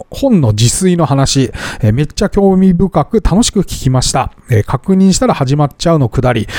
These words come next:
えー、すごい表現だなと思いました。これからもよろしくです。はい。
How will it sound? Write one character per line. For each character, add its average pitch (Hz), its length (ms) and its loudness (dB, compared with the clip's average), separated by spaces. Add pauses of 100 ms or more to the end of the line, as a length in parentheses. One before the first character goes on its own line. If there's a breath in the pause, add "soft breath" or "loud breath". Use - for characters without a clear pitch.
(180 loud breath)
え 120 120 2
ー、 - 20 2
す - 160 -2
ご 143 100 2
い 107 140 0
表 190 280 2
現 190 100 2
だ 175 100 0
な 175 200 0
と 143 80 0
思 139 120 2
い 131 60 0
ま 127 100 0
し - 80 -2
た。 127 140 -2
こ - 120 -6
れ 120 80 0
か 123 120 0
ら 143 80 2
も 214 100 2
よ 175 100 2
ろ 170 100 0
し - 180 -2
く 170 120 -4
で 151 120 2
す。 147 160 -2
は 131 640 -2
い。 123 100 -4